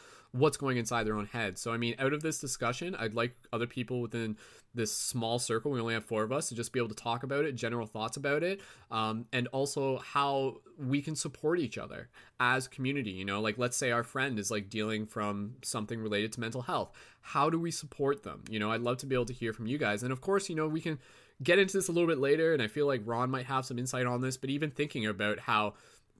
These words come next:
this is from kind of that conscious perspective, different mental states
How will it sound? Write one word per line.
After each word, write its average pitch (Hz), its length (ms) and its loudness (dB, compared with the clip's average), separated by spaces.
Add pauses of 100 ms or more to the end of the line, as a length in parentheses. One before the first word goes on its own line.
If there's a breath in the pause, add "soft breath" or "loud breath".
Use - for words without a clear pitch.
(120)
this 143 320 0
is 156 80 -4
from 147 220 -2
kind 147 160 0
of 147 80 0
that 127 160 0
conscious 151 440 -2
perspective, 127 720 0 (600 loud breath)
different 165 520 4
mental 143 560 2
states 127 800 2